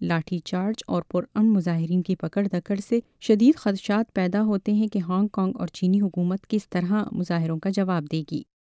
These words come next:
ایک بیان میں نیو یارک میں قائم گروپ نے کہا ہے کہ مظاہرین عوام کی جان و مال کی حفاظت کے لیے بظاہر واضح خطرہ نہیں ہیں۔ اس کے علاوہ کہ کچھ مظاہرین نے پولیس کی رکاوٹوں کو ہٹانے کی کوشش کی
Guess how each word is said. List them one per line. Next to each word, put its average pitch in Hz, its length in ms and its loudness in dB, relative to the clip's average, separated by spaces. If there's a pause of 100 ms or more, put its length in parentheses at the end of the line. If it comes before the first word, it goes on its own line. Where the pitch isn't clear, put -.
(160)
ایک 247 180 4
بیان 262 360 8
میں 285 120 12
نیو 220 160 10
یارک 196 300 2
میں 214 120 0
قائم 185 220 0
گروپ 196 260 -2
نے 208 60 2
کہا 185 320 -2
ہے 196 160 0
کہ 196 180 -2
مظاہرین 170 680 -2
عوام 170 260 -2
کی 165 160 -4
جان 165 220 -4
و 165 40 -2
مال 165 240 -4
کی 175 120 -4
حفاظت 170 560 -4
کے 196 100 -4
لیے 185 200 0 (320)
بظاہر 185 440 2
واضح 175 460 0
خطرہ 180 360 -2
نہیں 170 320 2
ہیں۔ 170 100 0 (440)
اس - 160 -4
کے 190 160 2
علاوہ 175 380 0
کہ 214 140 -2
کچھ - 220 -6
مظاہرین 180 500 0
نے 208 100 2
پولیس 185 300 -4
کی 196 140 -2
رکاوٹوں 165 440 -4
کو 170 140 -2
ہٹانے 160 300 -2
کی 156 120 -6
کوشش - 460 -4
کی 240 140 2